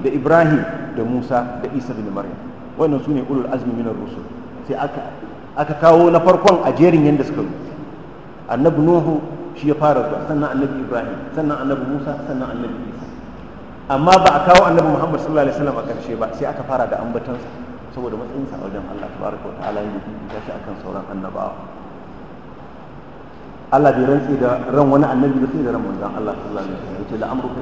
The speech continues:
innahum lafi sakratihim ya'mahu." Abubuwan da Khalilullah ya rinka nema a wajen Allah, Allah ya masa. Manzon Allah sallallahu alaihi wasallam kafin ya nema, Allah ya masa. Allah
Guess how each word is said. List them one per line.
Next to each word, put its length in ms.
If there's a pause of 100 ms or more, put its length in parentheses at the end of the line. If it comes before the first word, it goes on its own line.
innahum 320
lafi 240
sakratihim 640
ya'mahu." 320 (640)
Abubuwan 480
da 80
Khalilullah 560
ya 120
rinka 280
nema 320
a 80
wajen 240
Allah, 320
Allah 320
ya 80
masa. 400
Manzon 240
Allah 160
sallallahu 320
alaihi 80
wasallam 240
kafin 240
ya 80
nema, 240
Allah 240
ya 80
masa. 240 (1300)
Allah 160